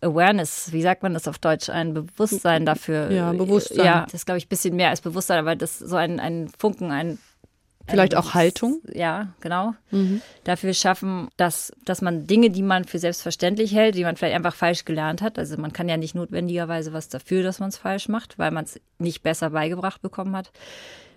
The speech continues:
Speaker 1: Aber ich denke halt, in dem Moment, wo man es erfährt, wie es besser geht, sollte das zu einem Umdenken führen bei jedem Einzelnen. Und das würde ja schon mal eine Menge bringen.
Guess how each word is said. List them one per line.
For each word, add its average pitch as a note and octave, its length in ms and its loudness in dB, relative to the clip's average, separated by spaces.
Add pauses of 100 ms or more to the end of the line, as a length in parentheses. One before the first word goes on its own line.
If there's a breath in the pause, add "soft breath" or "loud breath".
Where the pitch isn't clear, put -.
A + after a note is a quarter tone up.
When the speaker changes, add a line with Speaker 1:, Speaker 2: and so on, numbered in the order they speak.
(100 loud breath)
Speaker 1:
Aber F#3 300 4
ich F3+ 100 -2
denke G3 220 2
halt, F#3 120 4
in F#3+ 80 2
dem F#3+ 100 0
Moment, F#3 320 -2
wo G3+ 100 4
man G3 200 4
es F3+ 140 -6
erfährt, F3+ 400 -2
wie F3+ 80 -4
es E3 100 -8
besser D#3+ 300 -2
geht, E3+ 300 -2
sollte E3+ 400 0
das D#3 240 -6
zu - 100 -6
einem E3+ 180 -2
Umdenken E3+ 440 0
führen C#3+ 380 -4
bei - 80 -6
jedem D3 320 -6
Einzelnen. D3 580 -4
Und C#3+ 200 -8
das D#3+ 260 -4
würde F3 220 -2
ja E3 160 2
schon F3 180 -6
mal E3 80 -2
eine E3 100 -4
Menge D#3+ 260 -4
bringen. E3 320 -8